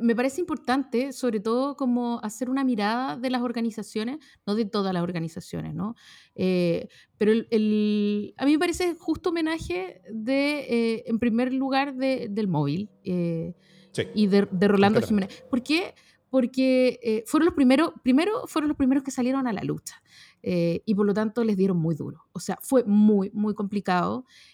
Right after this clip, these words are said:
Speaker 2: Así es.
Speaker 1: Eh, y tienen una estrategia más frontal, eh, tienen una estrategia más confrontacional, eh,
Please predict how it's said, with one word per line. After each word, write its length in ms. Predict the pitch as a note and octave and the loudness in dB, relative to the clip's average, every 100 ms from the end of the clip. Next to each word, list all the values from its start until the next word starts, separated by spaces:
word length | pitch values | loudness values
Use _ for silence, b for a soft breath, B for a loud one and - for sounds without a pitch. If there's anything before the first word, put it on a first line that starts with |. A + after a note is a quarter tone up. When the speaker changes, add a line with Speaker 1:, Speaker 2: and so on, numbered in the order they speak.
| b | b
Speaker 2:
Así 140 | G3+ | 0
es. 120 | F#3+ | 2
Speaker 1:
Eh, 320 | F#3 F3+ F3+ - _ _ _ _ - | 4 2 0 -4 _ _ _ _ 0
y 240 | C4+ C4 | 2 4
tienen 280 | D#4+ F4+ F#4+ | 2 2 0
una 140 | F#4+ | -2
estrategia 500 | F#4+ D4 B3+ C4 C4 | -2 -4 -4 -4 -2
más 160 | A3 G3+ | -2 -2
frontal, 640 | F3+ E3+ - D#3 G3 - b b b b - | -2 -4 -2 -2 0 -4 b b b b -6
eh, 360 | E3+ F3 - - | -4 -4 -6 2
tienen 280 | B3+ C4 C4 | 4 6 4
una 140 | B3+ | 2
estrategia 1300 | B3+ A#3 G#3 A#3+ A#3+ B3 A#3 A#3 A#3 A#3 A#3 - - | 0 -2 2 2 2 0 0 0 -2 -4 -6 -8 -4
más 220 | G#3 G#3+ | -2 0
confrontacional, 960 | - A3 A#3 G3 F#3+ - D3 D3+ G3+ - b b b b | 0 -2 0 -2 -6 -4 -2 0 -2 -6 b b b b
eh, 840 | - F#3 F3+ F3 E3+ E3 E3 F3 | -4 -2 0 0 0 0 -2 -6